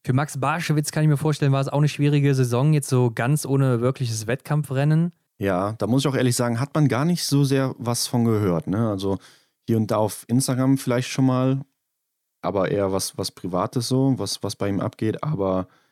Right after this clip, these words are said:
Speaker 2: Sonst so ergebnismäßig war das ja mau, ne?
Speaker 1: Ja, außer internen Rennen wird da auch nichts stattgefunden haben für die <laughs> jungen
Speaker 2: Mhm.
Speaker 1: deutschen Athleten und Athletinnen.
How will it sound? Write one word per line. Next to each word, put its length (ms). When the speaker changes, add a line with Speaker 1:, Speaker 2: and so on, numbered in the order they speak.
Speaker 2:
Sonst 360
so 240
ergebnismäßig 1120
war 160
das 160
ja 80
mau, 340
ne? 380
Speaker 1:
Ja, 260
außer 480
internen 440
Rennen 280
wird 160
da 100
auch 40
nichts 180
stattgefunden 540
haben 180
für 200
die 300
<laughs> 220
jungen 220
Speaker 2:
Mhm. 40
Speaker 1:
deutschen 360
Athleten 500
und 100
Athletinnen. 500